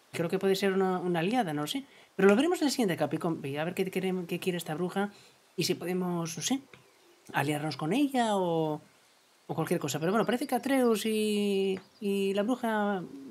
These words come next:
están haciendo buenas migas de momento. Está ahí cerca de ella, así que no supone ningún peligro. Pero nada, gente, lo dicho, dejamos el capi de hoy, ¿vale? Espero que os haya gustado y sabéis qué hacer lo de siempre.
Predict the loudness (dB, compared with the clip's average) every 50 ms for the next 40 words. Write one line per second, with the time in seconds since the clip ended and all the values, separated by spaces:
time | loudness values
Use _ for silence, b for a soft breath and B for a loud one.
0 | -18 -14 -12 -10 -8 -4 -2 0 0 2 2 2 2 2 2 0 -2 -4 -6 -8
1 | -10 -6 -4 -4 -2 -2 -2 -2 -4 -6 -6 -4 -4 -2 -2 -4 -4 -4 -4 -4
2 | -2 -2 -2 -4 -4 -6 -10 B B B B B _ _ -2 0 2 4 4 4
3 | 4 2 2 2 2 2 4 2 0 -2 -2 -4 -6 -10 -12 -16 -18 -20 -20 _
4 | _ _ _ _ 4 4 6 6 4 4 2 4 4 4 4 4 4 4 4 6
5 | 6 4 4 4 4 4 4 4 4 2 4 4 6 6 6 6 6 6 6 6
6 | 4 2 0 -2 -2 -2 -2 0 0 0 0 0 0 0 0 -2 -2 -4 -6 -6
7 | -8 -10 -8 -8 -8 -8 -4 -2 0 0 0 0 -2 -4 -6